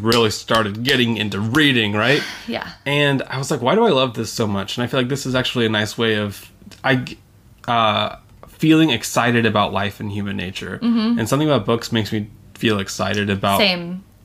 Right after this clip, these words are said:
Speaker 1: humans
Speaker 2: Yeah.
Speaker 1: and, like,
Speaker 2: It, like, un-,
Speaker 1: nature
Speaker 2: it
Speaker 1: and, like
Speaker 2: unlocks, like, not only, like, creativity, it unlocks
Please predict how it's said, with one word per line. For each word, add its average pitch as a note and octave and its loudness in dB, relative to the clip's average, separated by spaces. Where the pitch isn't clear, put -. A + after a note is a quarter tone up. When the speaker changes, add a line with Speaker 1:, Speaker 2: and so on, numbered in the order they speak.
Speaker 1:
humans G#2 0
Speaker 2:
Yeah. F#3 0
Speaker 1:
and, A2 2
like, G#2 4
Speaker 2:
It, G3+ 4
like, E4+ 2
un-, A#2 2
Speaker 1:
nature - -4
Speaker 2:
it G3+ 0
Speaker 1:
and, D#4 0
like D#4 2
Speaker 2:
unlocks, F#4 2
like, F#4 -8
not D4 2
only, F4 -4
like, C#4+ -4
creativity, B3+ -4
it A#3 2
unlocks B3+ 0